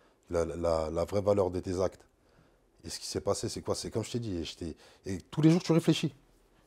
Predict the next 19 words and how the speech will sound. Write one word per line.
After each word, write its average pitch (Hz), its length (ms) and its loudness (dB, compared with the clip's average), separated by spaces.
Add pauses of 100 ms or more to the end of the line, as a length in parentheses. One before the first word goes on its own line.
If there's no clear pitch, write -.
(380)
Comment 110 240 -2
elle 107 80 0
va ? 110 220 0
Comment 104 260 -2
ils 104 120 -2
vont ? 110 220 -2
Tu - 120 -10
sais 120 140 -2
pas 135 140 2
comment 92 220 -4
ils 92 60 -2
vont. 92 120 -4
Tu - 120 -8
peux 101 120 -8
pas 127 160 -2
appeler, 120 260 -2
tu - 140 -10
peux 98 100 -12
pas. 110 260 2